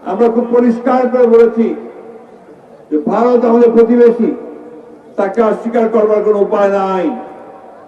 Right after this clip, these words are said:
বড় প্রতিবেশী, এই রিয়ালিটি, বাস্তবতা। কিন্তু ভারত যদি মনে করে থাকে যে একমাত্র আওয়ামী লীগই তাদের বন্ধু, তাহলে ভুল হবে। বাংলাদেশের মানুষকে তারা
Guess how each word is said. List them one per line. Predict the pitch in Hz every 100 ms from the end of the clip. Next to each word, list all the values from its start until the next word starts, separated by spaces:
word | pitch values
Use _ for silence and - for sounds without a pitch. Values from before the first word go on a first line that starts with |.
| - -
বড় | 160 220 220 -
প্রতিবেশী, | 185 180 170 151
এই | 160 156
রিয়ালিটি, | 147 190 233 240 220 302 - - - -
বাস্তবতা। | 185 185 - 233 180 - 113 - - - - - - - - - _ _ _
কিন্তু | - 226
ভারত | 180 214 240 262
যদি | 262 269 262
মনে | 247 240
করে | 233 247
থাকে | 233 226 226 233 190 - - - - - - -
যে |
একমাত্র | 214 220 233 220
আওয়ামী | 226 233 247 269
লীগই | 269 247
তাদের | 247 240 220
বন্ধু, | 220 254 247 226 185 - - -
তাহলে | 196 190
ভুল | 180 131 170 180 -
হবে। | 151 147 123 98 - - - - - 123 - - 127 - - - -
বাংলাদেশের | 120 180 196 190 196 190
মানুষকে | 180 185 190 220
তারা | 220 190 190